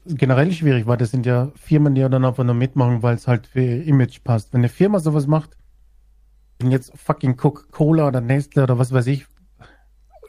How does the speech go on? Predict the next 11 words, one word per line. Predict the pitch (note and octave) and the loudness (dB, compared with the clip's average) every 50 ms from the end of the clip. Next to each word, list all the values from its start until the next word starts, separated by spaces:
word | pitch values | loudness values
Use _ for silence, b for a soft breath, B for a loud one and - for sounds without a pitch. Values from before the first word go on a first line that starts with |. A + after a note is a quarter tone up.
| - - | -12 -4
Microsoft, | C3 B2 C3 C3 - C3+ - - C#3 C3 - - - - | -2 -2 -2 -2 -4 -6 0 0 0 0 -2 -6 -10 -6
I | C#3 | -4
B | C#3 C3+ | 0 0
M, | B2+ C3 C3+ | 2 2 2
ist | C3+ B2 B2 | 0 -2 -2
mir | C3 B2+ B2 | -6 -4 0
wurscht, | C3 D3 D3 - - | 0 0 0 0 0
welcher | B2+ A#2 A#2 | 0 0 0
Konzern | A2 - B2 A2+ - - B2+ A#2+ A2+ A2 | -2 -2 -6 -6 -4 -2 -2 -2 0 -2
es | G#2 G#2+ | -2 -2
ist, | A#2 B2+ - - | -2 -2 -2 -6